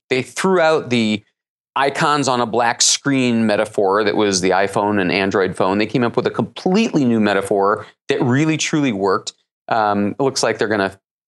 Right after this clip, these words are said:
kill off the Windows Phone now. Just, they were just so late to the game and there weren't apps and so on. But anyway, but the point is, it's so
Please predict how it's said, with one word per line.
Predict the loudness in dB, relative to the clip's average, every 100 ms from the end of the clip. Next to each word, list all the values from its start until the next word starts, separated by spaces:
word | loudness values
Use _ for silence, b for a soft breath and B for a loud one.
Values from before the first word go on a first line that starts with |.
| _
kill | -2 0
off | 0 0
the | -4 -6
Windows | -6 -4 0 -2 -2
Phone | -4 -2
now. | 0 0 0
Just, | -2 -4 -2
they | -2
were | 0
just | -2 -2 0
so | 2 2 2
late | 0 -2
to | -4
the | -4
game | -2 0 0
and | 0
there | 0
weren't | -2 -2
apps | -2 -2 -4 -4
and | -2
so | 0
on. | 0 -4 B B B B _ -6
But | -6 -8 _
anyway, | 0 0 -2
but | -4
the | -6
point | -2 0 2
is, | 2 0
it's | 0
so | 0 2 2